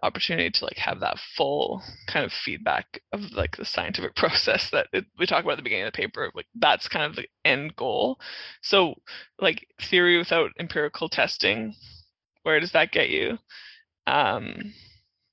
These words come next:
yeah, we briefly mentioned, like, cases where sometimes it actually is the point of theory to not, to not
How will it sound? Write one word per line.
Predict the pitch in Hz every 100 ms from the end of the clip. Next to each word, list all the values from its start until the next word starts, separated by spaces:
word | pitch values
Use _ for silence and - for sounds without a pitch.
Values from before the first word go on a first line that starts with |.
| _ _ _ -
yeah, | 165 104
we | 175
briefly | 196 220 220 214
mentioned, | 170 156 - 156 156
like, | - -
cases | - - - -
where | -
sometimes | - - - - -
it | - -
actually | - - -
is | - - -
the | 160
point | - 151
of | 151
theory | 170 147 175
to | -
not, | - - -
to | -
not | 156 160 131